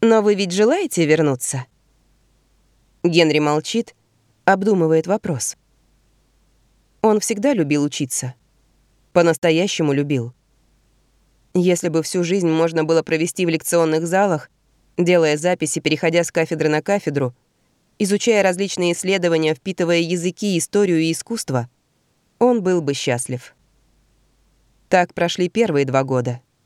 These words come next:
Без сомнения, счастливо. Рядом были Беа и Робби, и всё, что ему было нужно делать, только учиться. Заложить фундамент. Проблема в том, что на этом фундаменте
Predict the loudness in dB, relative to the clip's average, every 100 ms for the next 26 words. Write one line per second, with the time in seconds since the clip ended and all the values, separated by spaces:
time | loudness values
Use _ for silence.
0 | _ _ _ _ 0 0 2 0 2 2
1 | 2 0 -2 -4 -4 -4 -6 -6 -12 _
2 | _ _ _ _ _ _ _ _ 0 2
3 | 2 0 0 0 0 0 2 2 2 0
4 | 0 -6 -10 _ _ _ _ -2 -2 0
5 | -4 -2 0 0 0 2 2 0 -2 -2
6 | 0 0 -2 -4 -14 _ _ _ _ -2
7 | 0 0 -2 -2 -8 -8 -10 -14 _ _
8 | _ _ _ _ _ _ _ 2 4 4
9 | 0 -4 -2 0 0 -2 -8 -14 _ _
10 | _ _ _ _ _ _ _ _ _ _
11 | 2 2 4 2 0 -2 -4 -2 0 0
12 | 2 0 -2 -2 0 0 0 -2 -6